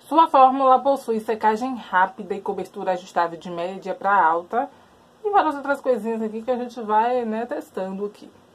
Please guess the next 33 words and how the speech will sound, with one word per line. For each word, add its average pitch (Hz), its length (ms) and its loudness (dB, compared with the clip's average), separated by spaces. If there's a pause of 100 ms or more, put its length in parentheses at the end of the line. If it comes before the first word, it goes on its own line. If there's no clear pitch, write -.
(180)
Sobre 294 300 2
o 269 60 -6
preço, 311 420 2
eu 254 120 4
não 262 200 0
lembro 226 360 -2
quanto 190 340 -8
eu 170 100 0
paguei, 175 540 -6
mas 202 180 -6
eu 208 100 -4
comprei 208 320 -4
na 220 140 -4
Shopee, 294 380 -8
vou 214 120 -8
deixar 202 220 -10
na 202 100 -8
tela 185 220 -6
pra 180 160 -8
vocês. 185 560 -10 (200)
Se - 100 -12
eu 302 40 0
não 320 80 4
me 349 100 -2
engano, 277 300 0
tem 302 140 -8
um 302 160 -4
vídeo 214 420 -6
onde 202 140 -8
eu 220 60 -4
falo 190 360 -4
dessa 190 240 -12
base, 185 340 -8